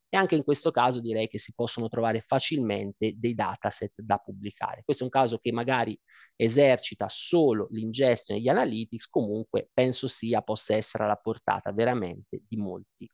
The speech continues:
comuni. Chiaramente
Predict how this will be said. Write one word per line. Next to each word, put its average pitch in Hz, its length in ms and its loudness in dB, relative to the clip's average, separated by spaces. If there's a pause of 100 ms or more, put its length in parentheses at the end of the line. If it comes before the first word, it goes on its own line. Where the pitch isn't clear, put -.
(120)
comuni. 180 540 -8 (1300)
Chiaramente 175 680 4